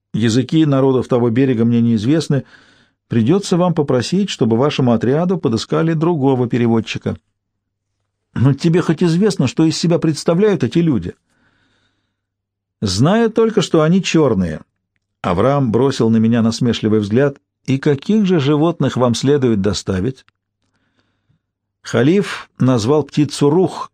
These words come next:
или симурга», ответил за меня Озрик. «Это то же самое, что и грифон, нарисованный в бестиарии».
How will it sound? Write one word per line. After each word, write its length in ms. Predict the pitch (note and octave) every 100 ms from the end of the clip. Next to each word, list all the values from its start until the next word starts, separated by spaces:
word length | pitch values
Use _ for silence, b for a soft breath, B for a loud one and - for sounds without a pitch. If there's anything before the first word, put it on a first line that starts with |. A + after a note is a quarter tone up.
| -
или 240 | C#3+ C#3
симурга», 600 | C3+ - E3 D3+ F#2 F2 - _ _ _ _ _ _
ответил 480 | - G2+ A2+ G2+ G2
за 140 | F2+ G2
меня 260 | G#2 F2+ -
Озрик. 380 | A2 F#2 D#2+ - _ _ _ _ _ -
«Это 280 | F3 F#3
то 140 | F3 E3+
же 80 | D#3+
самое, 280 | F3 D#3+ D3
что 180 | -
и 60 | D3+
грифон, 480 | D3+ E3+ A3 F3 - _ _ _ _ _ _ -
нарисованный 580 | A2+ B2 - F3+ F3 C#3+
в 60 |
бестиарии». 600 | B2+ C#3 - C3+ F2+ D2